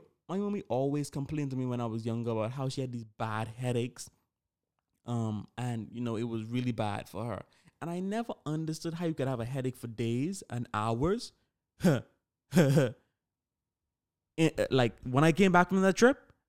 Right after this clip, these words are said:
I understood. I understood. So now, if you have a headache, and if you've ever had a headache for hours or days, I sympathize with you.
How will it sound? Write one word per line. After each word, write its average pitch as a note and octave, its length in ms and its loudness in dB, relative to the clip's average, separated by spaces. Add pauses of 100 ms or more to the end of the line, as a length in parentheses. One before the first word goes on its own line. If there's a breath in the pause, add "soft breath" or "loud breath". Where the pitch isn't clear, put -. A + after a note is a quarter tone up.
(760)
I C3 140 4
understood. A#2+ 580 4 (920)
I C#3+ 320 -2 (180)
understood. B2 720 -2
So A#2+ 140 -2
now, B2 400 0 (260 soft breath)
if C3+ 140 -4
you F#3 100 4
have A3 160 6
a - 20 -4
headache, G3 420 0
and B2+ 120 0
if C#3 60 0
you've F3 160 -2
ever E3+ 160 -2
had F3 180 -2
a D#3+ 40 -2
headache E3+ 260 0
for - 120 -6
hours C#3+ 360 4
or C3 40 4
days, B2+ 460 0 (260 soft breath)
I D#3 120 0
sympathize C#3+ 720 2
with A2+ 160 -4
you. G#2 180 -2